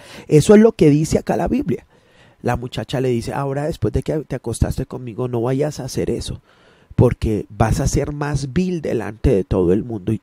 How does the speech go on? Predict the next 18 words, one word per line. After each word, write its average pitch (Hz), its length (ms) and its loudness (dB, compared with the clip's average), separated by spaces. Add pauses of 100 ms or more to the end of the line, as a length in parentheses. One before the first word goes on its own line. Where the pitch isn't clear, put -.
(140)
aún 104 260 -4
así 117 220 -8
la 113 120 -6
bota. 113 360 -10 (560)
Y 117 120 0
yo 117 180 4
conocí 135 560 -4
a 113 80 -2
alguien 123 260 -4 (180)
que 127 120 2
tenía 110 380 -6
esa - 160 -6
costumbre, 107 560 -8
y 107 80 -10
yo 110 220 -2
tuve 123 280 -2
que - 140 -6
exhortarle 110 720 -4